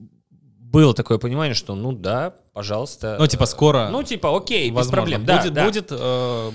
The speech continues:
Speaker 2: будет, значит.
Speaker 1: И почему-то как-то этот вопрос никак не решался, хотя вроде мы прилагали усилия, да, это тоже отдельная история. Знаешь, э, вот, э, открытие взрослой жизни, что в целом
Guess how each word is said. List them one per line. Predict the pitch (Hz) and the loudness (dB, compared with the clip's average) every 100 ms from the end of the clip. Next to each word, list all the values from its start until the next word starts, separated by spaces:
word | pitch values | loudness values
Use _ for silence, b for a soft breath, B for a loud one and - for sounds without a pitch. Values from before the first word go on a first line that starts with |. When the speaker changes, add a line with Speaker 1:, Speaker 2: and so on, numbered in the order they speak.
| 110 | -10
Speaker 2:
будет, | 98 95 - | -12 -12 -18
значит. | 92 - | -16 -10
Speaker 1:
И | |
почему-то | 156 156 240 285 226 | -6 -6 -6 -4 -2
как-то | 214 202 196 185 170 165 | -4 -4 -2 2 0 0
этот | 175 180 170 | -6 -8 -8
вопрос | 175 190 190 | -4 -4 -4
никак | 180 180 170 | -4 -4 -4
не | 165 | -4
решался, | 160 - 233 277 - 202 | -2 -2 -2 -2 -4 -6
хотя | - 143 180 170 | -6 -6 -2 -2
вроде | 156 135 143 143 | -2 -6 -8 -6
мы | 131 127 | -6 -2
прилагали | 135 120 123 120 | 0 0 4 4
усилия, | 120 - 220 202 120 | 4 2 4 4 6
да, | 139 | 6
это | 139 | 4
тоже | 127 175 151 | 2 4 6
отдельная | 127 139 131 120 | 4 2 -4 -6
история. | - 147 110 | -6 -6 -6
Знаешь, | 110 202 233 - | -4 -2 -2 -4
э, | 113 117 101 87 104 | -6 -8 -8 -10 -10
вот, | 104 _ 113 | -12 _ -10
э, | 107 | -4
открытие | 135 - 165 196 - | -4 -2 2 2 4
взрослой | 131 127 139 - 127 | 2 2 2 2 0
жизни, | 123 214 208 135 | 2 0 0 0
что | 110 - 117 113 110 104 101 | -2 -2 0 2 4 2 0
в | 104 | -4
целом | - 165 120 107 | 4 4 4 0